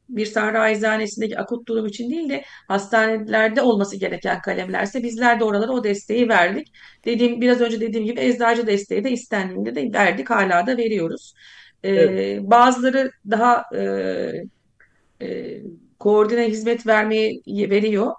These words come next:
Speaker 1: E, bazıları daha imkanları kısıtlı tabii ki. İşte İskenderun'un, işte biliyorsunuz mesela yıkıldı bir kısmı, o daha sorunlu bir nokta falan. Ama biz
Speaker 2: Evet.
Speaker 1: kamu hastanelerinde de bizden istenen eczacı da olsa ya da bizdeki ilaçlardan da oranın ihtiyacı, orada kullanılacak ilaçlarsa eğer bize gelen bağışlar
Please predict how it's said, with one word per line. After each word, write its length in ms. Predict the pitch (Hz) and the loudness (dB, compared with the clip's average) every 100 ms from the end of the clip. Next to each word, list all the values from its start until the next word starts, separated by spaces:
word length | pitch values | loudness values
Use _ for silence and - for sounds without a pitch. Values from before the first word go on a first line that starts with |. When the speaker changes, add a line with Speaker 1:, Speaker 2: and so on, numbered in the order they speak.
| 214 | -4
Speaker 1:
E, 200 | 208 202 | -2 2
bazıları 400 | 214 208 220 208 | 4 4 0 0
daha 220 | 208 226 | 2 0
imkanları 540 | 190 175 175 170 170 | -2 -6 -6 -4 -6
kısıtlı 360 | - - 175 - | -10 -16 -14 -10
tabii 320 | 175 165 165 | -8 -6 -6
ki. 240 | - 247 - - - | -6 -6 -8 -20 -14
İşte 160 | - | -8
İskenderun'un, 800 | 202 - 208 202 202 208 208 202 | -8 -2 0 0 0 -2 -2 -6
işte 260 | 196 - - - | -8 -10 -14 -10
biliyorsunuz 420 | 202 185 165 165 | -4 -4 -4 -8
mesela 240 | 165 165 170 | -10 -4 -4
yıkıldı 480 | 180 - 190 185 | -6 -6 -6 -4
bir 80 | 185 | -10
kısmı, 500 | - 170 - 175 170 | -10 -12 -10 -8 -6
o 160 | 180 - | -6 -6
daha 180 | 165 175 | -6 -8
sorunlu 440 | - 165 165 165 | -8 -6 2 2
bir 200 | 165 170 | 2 -2
nokta 340 | 160 - 160 | -10 -8 -10
falan. 280 | - - - - - - - - | -6 -6 -6 -10 -20 -20 -20 -4
Ama 340 | 233 240 285 | 0 0 0
biz 100 | 240 | 0
Speaker 2:
Evet. 80 | 254 | 0
Speaker 1:
kamu 200 | - 247 | 2 4
hastanelerinde 720 | 233 226 240 220 214 220 220 | 4 4 2 2 2 0 0
de 80 | 214 | -2
bizden 300 | 208 208 220 | -2 -2 0
istenen 420 | 214 - 214 214 214 | -2 -2 -4 -4 0
eczacı 500 | 208 208 214 214 202 | 0 2 0 0 -2
da 80 | 170 | -2
olsa 400 | 165 - 220 240 | -2 -2 -2 0
ya 160 | 202 | 0
da 120 | 196 | -2
bizdeki 340 | 190 190 208 220 | -2 -2 -2 0
ilaçlardan 720 | 214 202 202 208 196 208 202 | 2 2 2 0 2 2 2
da 100 | - | 2
oranın 360 | 208 247 226 196 | 4 4 4 0
ihtiyacı, 500 | 180 202 180 180 190 | -4 -4 -2 -2 0
orada 320 | 220 220 214 | 2 2 0
kullanılacak 540 | 196 185 180 175 170 | -2 -4 -4 -6 -4
ilaçlarsa 920 | 180 180 - 170 165 - - - - 180 | -2 -4 -2 -2 -4 -8 -20 -2 2 4
eğer 260 | 175 175 | 4 4
bize 180 | 170 180 | 2 2
gelen 340 | 170 160 160 | 2 2 2
bağışlar 440 | 160 156 160 254 | 2 0 0 -2